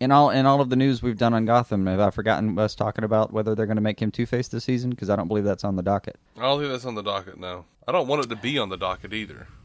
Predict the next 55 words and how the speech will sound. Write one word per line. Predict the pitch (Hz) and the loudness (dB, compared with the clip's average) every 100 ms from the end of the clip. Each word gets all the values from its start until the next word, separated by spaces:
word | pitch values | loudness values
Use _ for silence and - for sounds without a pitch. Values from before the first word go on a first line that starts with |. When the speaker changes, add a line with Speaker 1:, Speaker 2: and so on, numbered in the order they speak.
| - _ | -20 _
Speaker 1:
Well, | - | -2
there's | 165 196 | 0 2
already | 180 | 2
enough | 139 101 - | 4 2 0
going | 87 92 | -6 -6
on, | - - | -8 -8
right? | 104 - - 127 _ 311 | -6 -8 -12 -20 _ -14
Speaker 2:
Yeah. | 381 95 - - _ - | -10 -8 -10 -16 _ -8
I, | 123 | -6
I | 117 117 | -4 -4
want | 127 127 | -4 -4
them | 107 | -6
to | 107 | -10
slowly | - - 104 110 123 120 | -10 -10 -6 -4 -4 -8
tease | - 117 107 | -8 -10 -4
that | 107 | -2
out. | 101 85 - | -2 -4 -6
Like, | 95 98 | -10 -6
they | 180 | -4
could | - 208 | -4 -2
never | 139 131 | -2 0
do | 107 92 | -2 -6
that. | 90 - - - - | -8 -14 -16 -14 -2
I | 175 | 0
would | 233 | 0
be | 196 | -2
okay | 147 147 | -2 0
if | 127 | 0
they | 117 | 0
never | 104 101 98 | -4 -4 -6
did | 85 | -10
it. | 64 - _ - | -12 -16 _ -2
I | 123 | -2
just, | 127 131 - - | -2 -4 -6 -6
you | 113 | -6
know, | 104 104 101 - - | -4 -6 -12 -20 -10
wanna | 107 120 | -6 -4
see | 110 113 | -6 -8
him | 113 107 | -10 -10
get | 104 104 | -10 -6
more | 107 | -6
and | 101 | -4
more | 101 98 | -4 -4
violent | 98 104 104 101 - | -2 0 -2 -6 -8
slowly. | - 107 104 98 98 - _ _ _ _ _ | -6 -2 -2 -4 -8 -12 _ _ _ _ _
Speaker 1:
I | 151 | 2
do | 156 160 | 6 6
want | 151 | 6
Speaker 2:
knowing | |
Speaker 1:
him | 135 | 4
to | |
Speaker 2:
what's | 127 | 2
Speaker 1:
get | 113 | 4
more. | 110 98 | 2 2
Speaker 2:
coming. | - 131 | 2 2